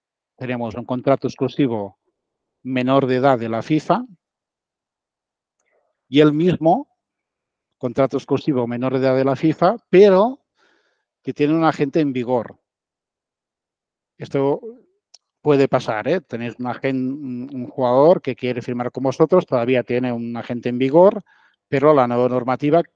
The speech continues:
dice que si está dentro de los ulto-, los últimos dos meses de, de contrato, pues ya podéis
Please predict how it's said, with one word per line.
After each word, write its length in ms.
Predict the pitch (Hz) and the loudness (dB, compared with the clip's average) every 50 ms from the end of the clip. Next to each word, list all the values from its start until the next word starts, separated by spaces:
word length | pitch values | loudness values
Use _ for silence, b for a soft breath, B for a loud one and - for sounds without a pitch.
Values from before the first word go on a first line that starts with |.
| _ _ _ | _ _ _
dice 340 | 131 131 139 127 - 117 - | -8 -6 -6 -6 -6 -10 -10
que 160 | - 107 107 | -10 -12 -14
si 120 | - - | -12 -14
está 240 | 107 - - 143 135 | -14 -4 -2 -2 0
dentro 520 | 117 127 127 127 - - 113 107 101 98 _ _ _ _ _ _ _ _ _ _ _ | 0 -2 -4 -4 -6 -8 -10 -10 -10 -12 _ _ _ _ _ _ _ _ _ _ _
de 80 | - - | -12 -10
los 160 | 117 110 131 | -10 -8 -8
ulto-, 440 | 127 120 - - 127 127 127 147 185 | -8 -8 -6 -4 -2 -2 -2 -4 -4
los 180 | 139 123 123 | -8 -8 -8
últimos 320 | 123 117 - 127 127 123 113 | -6 -4 -4 -4 -2 -4 -6
dos 140 | 117 120 | -6 -6
meses 300 | 123 120 - - 131 110 | -6 -6 -6 -6 -6 -4
de, 420 | 120 127 123 120 120 120 120 123 120 | -4 -4 -2 -2 -2 -2 -2 -2 -2
de 100 | 127 123 | -4 -2
contrato, 640 | - 139 135 135 - 170 175 - - 214 254 254 - _ _ _ _ _ _ _ _ _ _ _ _ _ _ _ _ _ _ _ | -2 -2 0 2 4 2 4 4 2 2 0 0 -6 _ _ _ _ _ _ _ _ _ _ _ _ _ _ _ _ _ _ _
pues 420 | 123 123 127 143 139 - - _ _ | -2 0 2 0 0 -2 -8 _ _
ya 240 | 127 120 120 123 120 | -6 -2 0 0 0
podéis 560 | - 117 120 117 120 123 123 - - - | -2 -4 -4 -2 -2 -2 -2 -4 -8 -14